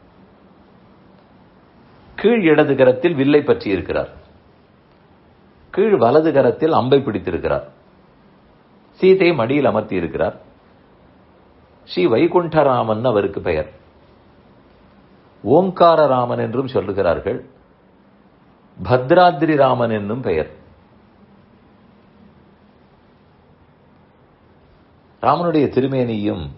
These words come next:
அருகில் சீதை, லட்சுமணனையும் இன்னைக்கெல்லாம் சேவித்துக் கொண்டே இருக்கலாம். அதுவும் வெள்ளிக்கிழமையானால் ஒரு அழகான ஸ்வர்ண கவச்சம், கல்லழைத்து சாத்துகிறார்கள்.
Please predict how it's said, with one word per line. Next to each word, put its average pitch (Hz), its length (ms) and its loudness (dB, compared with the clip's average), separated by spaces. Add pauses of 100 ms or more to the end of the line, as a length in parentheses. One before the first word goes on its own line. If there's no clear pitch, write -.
(100)
அருகில் 139 360 -2
சீதை, 120 440 -4
லட்சுமணனையும் 107 760 -2 (460)
இன்னைக்கெல்லாம் 135 640 0
சேவித்துக் 123 420 0
கொண்டே 120 220 4
இருக்கலாம். 87 360 0 (3250)
அதுவும் 139 280 0
வெள்ளிக்கிழமையானால் 120 1040 2 (300)
ஒரு 110 160 2
அழகான 127 420 2 (120)
ஸ்வர்ண 127 260 -2
கவச்சம், 104 460 -4 (140)
கல்லழைத்து 123 540 0
சாத்துகிறார்கள். 90 680 -2